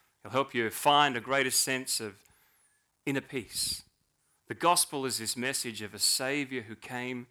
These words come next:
to rescue and redeem. And what a mockery we make of the gospel when it's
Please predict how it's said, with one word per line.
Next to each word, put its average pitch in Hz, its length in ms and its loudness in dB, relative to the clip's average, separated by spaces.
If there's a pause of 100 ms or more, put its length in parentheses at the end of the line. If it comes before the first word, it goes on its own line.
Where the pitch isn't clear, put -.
(340)
to 107 180 -10
rescue 151 1040 0 (360)
and 117 280 -8
redeem. 98 400 -14 (480)
And 147 100 -10
what 330 100 -4
a 254 40 -4
mockery 131 480 2
we 110 60 -4
make 127 220 -4
of 117 60 -10
the 104 80 -6
gospel 113 500 -4
when 113 140 -4
it's 107 160 -6